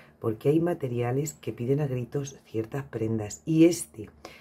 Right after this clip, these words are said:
me está pidiendo a mí a gritos una chaquetita tipo Chanel, que es la que vamos a hacer con él. Yo creo que va a quedar una preciosidad. Son conos de doscientos gramos.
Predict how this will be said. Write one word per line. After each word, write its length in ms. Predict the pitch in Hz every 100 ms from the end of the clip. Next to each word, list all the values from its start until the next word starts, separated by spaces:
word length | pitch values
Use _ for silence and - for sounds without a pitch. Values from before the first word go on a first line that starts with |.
| - - -
me 140 | 123
está 260 | 113 139 139
pidiendo 400 | 139 123 110 107
a 40 |
mí 200 | 107 127
a 60 | 113
gritos 520 | 104 107 - 143 - 120
una 180 | 123
chaquetita 640 | 135 135 - 113 110 113 107
tipo 300 | 113 110 139
Chanel, 480 | - 107 107 123
que 220 | - 113 123
es 140 | -
la 200 | 143 117
que 120 | -
vamos 400 | 104 104 131 -
a 40 | 120
hacer 300 | - 120 - - - - - - -
con 240 | - 113 107
él. 220 | 104 95 - - - -
Yo 180 | 131 139
creo 160 | 139 135
que 80 |
va 100 | 113
a 40 | 113
quedar 360 | 107 113 135 -
una 560 | 120 123 139 156 165 -
preciosidad. 920 | 117 107 - 107 104 - 107 104 104 - - _ _
Son 280 | - 135 123
conos 520 | 123 113 110 - 123
de 120 | 113
doscientos 880 | 110 104 - 127 131 135 120 107 98
gramos. 580 | 98 107 110 165 214